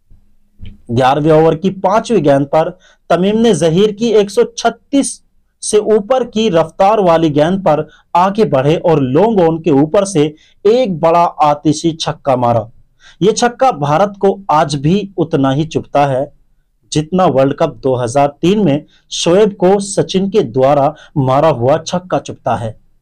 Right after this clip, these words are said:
चौदहवें ओवर में मुनाफ पटेल ने तमीम के नाम के इस तूफान को रोक तो दिया, लेकिन तब तक बहुत देर हो चुकी थी।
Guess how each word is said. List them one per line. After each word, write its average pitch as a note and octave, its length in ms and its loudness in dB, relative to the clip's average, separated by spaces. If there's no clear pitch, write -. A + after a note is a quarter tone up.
चौदहवें B3 360 2
ओवर G3 240 2
में G#3 160 0
मुनाफ E3+ 460 2
पटेल F3+ 380 0
ने D3 200 2
तमीम A3 460 0
के A#3 180 2
नाम E3+ 380 0
के G3 200 2
इस - 180 -6
तूफान D#3 480 0
को D#3+ 200 2
रोक G3+ 360 2
तो E3 100 2
दिया, B2+ 280 2
लेकिन B3 460 2
तब A#3+ 240 0
तक F#3 260 -2
बहुत D3+ 340 0
देर C#3+ 240 2
हो B2+ 160 0
चुकी B2 320 -4
थी। A#2+ 200 -2